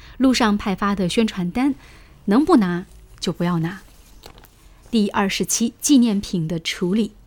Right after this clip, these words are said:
稀里糊涂拥有大量纪念品，并不意味着我们对于回忆如何珍惜。需要处理的物品包括有照片、信件、礼物、年终奖品、纪念品、趣味品、婚宴赠品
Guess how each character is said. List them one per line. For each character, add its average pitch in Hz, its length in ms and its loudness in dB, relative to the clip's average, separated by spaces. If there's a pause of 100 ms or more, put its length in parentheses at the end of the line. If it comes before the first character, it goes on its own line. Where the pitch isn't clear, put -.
(680)
稀 - 160 2
里 302 120 6
糊 254 160 -2
涂 240 160 0
拥 269 160 4
有 233 120 4
大 214 200 -2
量 190 200 0
纪 202 140 -2
念 190 220 0
品， 190 340 -6
并 240 180 2
不 196 80 -2
意 214 140 -4
味 202 160 -2
着 185 160 -4 (240)
我 185 100 -2
们 170 140 2
对 262 140 0
于 262 60 2
回 196 220 -2
忆 240 280 4 (160)
如 180 200 -2
何 170 400 -4
珍 202 220 2
惜。 208 300 0 (760)
需 - 140 2
要 254 120 4
处 226 220 0
理 233 120 2
的 175 100 0
物 208 100 0
品 180 180 0
包 190 160 0
括 202 200 0
有 180 360 -2
照 196 160 -2
片、 240 380 -2 (400)
信 262 300 4
件、 190 320 -2 (180)
礼 170 220 0
物、 196 340 2 (720)
年 202 180 4
终 330 200 4
奖 202 240 0
品、 - 200 -4 (200)
纪 - 160 4
念 240 200 6
品、 180 220 -2
趣 - 240 -2
味 202 160 0
品、 185 320 -6
婚 226 260 0
宴 208 200 0
赠 202 240 -2
品 196 260 -6